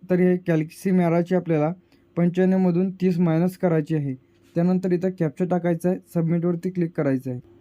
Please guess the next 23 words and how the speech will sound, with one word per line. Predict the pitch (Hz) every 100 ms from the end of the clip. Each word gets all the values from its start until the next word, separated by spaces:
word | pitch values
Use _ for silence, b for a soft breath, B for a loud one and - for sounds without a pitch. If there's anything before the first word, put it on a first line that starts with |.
| - _ - - - - - -
तर | 160
इथं | 160
आपलं | 165 - 165
जे | 156
काही | 160 156
आन्सर | 139 139 160
आहे | 151 156
ते | 151
इथं | 147 165 -
एंटर | - 135 151
करून | 151 156 160
घेऊ. | 147 170 - -
कधी | 151 160
कधी | 170 160
कॅप्चा | 165 151 135 175
घेत | 143 147 147
नाही. | 160 180 - _ b b b b -
सबमिटवरती | 156 180 170 170 196
क्लिक | 196 185 180
करायचं | 147 127 -
आहे. | 120 b b b
क्लिक | - 208 185
केल्यानंतर | 185 185 196 202 175